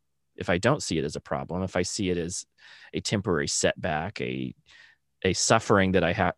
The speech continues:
that I can endure, which is exactly what he says in this book, is that, eh, that's the biggest takeaway I think that you can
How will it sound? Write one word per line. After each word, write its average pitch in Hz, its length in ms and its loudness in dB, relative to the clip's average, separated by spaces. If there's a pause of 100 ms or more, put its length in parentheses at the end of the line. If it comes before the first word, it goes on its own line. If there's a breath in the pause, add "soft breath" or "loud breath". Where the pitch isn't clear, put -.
that 95 160 6
I 82 100 4
can 85 160 -4
endure, 85 760 0 (920 soft breath)
which 113 160 4
is 98 160 4
exactly 110 720 0
what 104 380 0 (540)
he 98 220 -8
says 87 680 -4 (360)
in 87 160 -8
this 78 160 -10
book, 73 300 -10
is 73 160 -12
that, 80 160 -8 (160)
eh, 55 120 -8
that's 85 260 -10
the 95 80 -8
biggest 98 480 -6
takeaway 90 440 -6
I 73 100 -14
think 87 240 -14
that - 100 -16
you 85 120 -12
can 73 280 -16